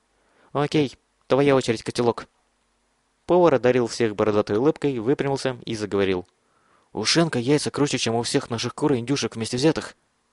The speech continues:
Он примолк, видимо, ожидая взрыва смеха, но никто даже не улыбнулся. «Вы чего, ребята?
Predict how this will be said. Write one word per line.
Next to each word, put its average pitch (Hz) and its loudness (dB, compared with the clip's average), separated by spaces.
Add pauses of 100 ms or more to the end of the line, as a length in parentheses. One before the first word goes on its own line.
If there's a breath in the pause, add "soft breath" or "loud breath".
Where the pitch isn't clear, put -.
(460 soft breath)
Он 165 -2
примолк, 151 2
видимо, 123 -4
ожидая 120 0
взрыва 113 2
смеха, 143 -4 (180 loud breath)
но 139 -2
никто 139 0
даже 123 2
не 113 0
улыбнулся. 101 0 (580)
«Вы 123 -4
чего, 170 0
ребята? 127 2